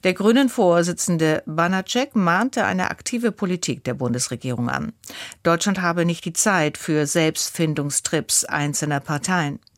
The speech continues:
Der linken Chef Van Aken erklärte mit Blick auf den Wahlausgang in Rheinland-Pfalz, es wurme ihn, dass es in dem Land nicht für die fünf Prozent gereicht habe. Der rheinland-pfälzische Landeschef der A F D Bollinger kündigte eine bürgernahe Politik seiner Partei an.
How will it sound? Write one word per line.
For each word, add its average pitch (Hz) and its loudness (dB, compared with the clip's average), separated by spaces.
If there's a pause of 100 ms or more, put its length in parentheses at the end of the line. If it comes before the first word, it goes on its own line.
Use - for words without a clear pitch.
(560)
Der 175 2
linken 208 2
Chef 247 0 (100)
Van 196 0
Aken 175 -2
erklärte 226 0
mit 220 0
Blick 226 -2
auf 175 0
den 175 -2
Wahlausgang 165 0
in 156 -4
Rheinland-Pfalz, 156 -2
es 165 0
wurme 214 2
ihn, 196 2
dass 196 2
es 190 -2
in 180 0
dem 175 -2
Land 175 -2
nicht 180 -4
für 170 0
die 165 -2
fünf - -4
Prozent 202 0
gereicht 123 -6
habe. 52 -10 (680)
Der 160 2
rheinland-pfälzische 180 0
Landeschef 175 -2
der 151 -2
A 85 -2
F - -8
D 156 0
Bollinger 190 2 (300)
kündigte 208 0
eine 180 0
bürgernahe 156 2
Politik 170 -2
seiner 120 0
Partei - -8
an. - -10